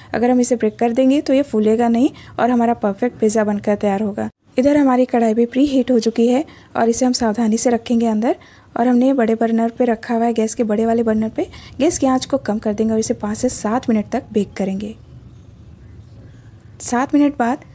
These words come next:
हमारा पिज़्ज़ा परफेक्ट बेक होकर रेडी हो गया है। ये देखिए, ये फूल चुका है और इसे हम अब बाहर निकालेंगे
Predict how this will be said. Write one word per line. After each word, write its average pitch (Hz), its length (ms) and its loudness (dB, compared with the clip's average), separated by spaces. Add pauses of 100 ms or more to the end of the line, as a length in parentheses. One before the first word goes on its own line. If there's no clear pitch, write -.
(140)
हमारा 247 220 2
पिज़्ज़ा 226 340 -2 (180)
परफेक्ट 240 420 -2
बेक 214 180 2
होकर 208 240 -2
रेडी 196 220 0
हो 190 140 -2
गया 202 160 -6
है। - 120 -16 (340)
ये 214 120 4
देखिए, 202 380 -2 (480)
ये 220 60 0
फूल 220 240 0
चुका 240 240 0
है 240 220 -2 (420)
और 214 320 0
इसे 220 180 -2
हम 214 240 -2
अब 202 120 -4
बाहर 208 180 -4
निकालेंगे 220 520 -2